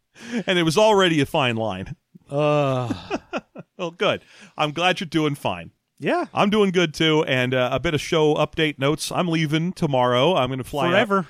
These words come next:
Speaker 1: forever, never coming back.
Speaker 2: Yep.
Speaker 1: Uh, on a jet plane. <laughs>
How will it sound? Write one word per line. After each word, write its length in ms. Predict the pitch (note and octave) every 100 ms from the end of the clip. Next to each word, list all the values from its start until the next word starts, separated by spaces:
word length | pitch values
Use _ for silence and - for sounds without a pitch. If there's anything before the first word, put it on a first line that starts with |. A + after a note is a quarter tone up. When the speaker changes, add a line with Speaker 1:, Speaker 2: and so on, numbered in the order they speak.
| _
Speaker 1:
forever, 420 | _ C3 B2+ B2+ G3+
never 180 | A#2+ C3
coming 180 | E3 G3
back. 280 | F3 F#3 _ _ _ _
Speaker 2:
Yep. 140 | D3+ G3
Speaker 1:
Uh, 40 |
on 180 | A2+ D#3
a 40 | A#3
jet 280 | F#3+ F#3
plane. 400 | - E3+ E3 E3
<laughs> 40 | -